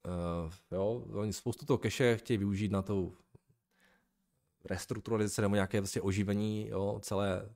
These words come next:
té produkce, na t-, přechod na ty I Včka a tak dále. Eh, líbí se mi na nich, že, myslím, že to je Fiat nebo ten, ne, Stellantis, že spolupracují s Palantirem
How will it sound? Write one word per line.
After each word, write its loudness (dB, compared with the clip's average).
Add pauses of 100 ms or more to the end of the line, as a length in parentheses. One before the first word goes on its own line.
(260)
té -4
produkce, -4
na 2
t-, -8
přechod -2
na 4
ty -4
I 0
Včka -2
a 4
tak -2
dále. 4 (560)
Eh, 6
líbí 6
se 6
mi 8
na 6
nich, 2 (580)
že, 4 (1700)
myslím, -6
že -2
to 2
je 4
Fiat 2
nebo 0
ten, -2
ne, 2
Stellantis, -4
že 4
spolupracují 2
s -4
Palantirem 4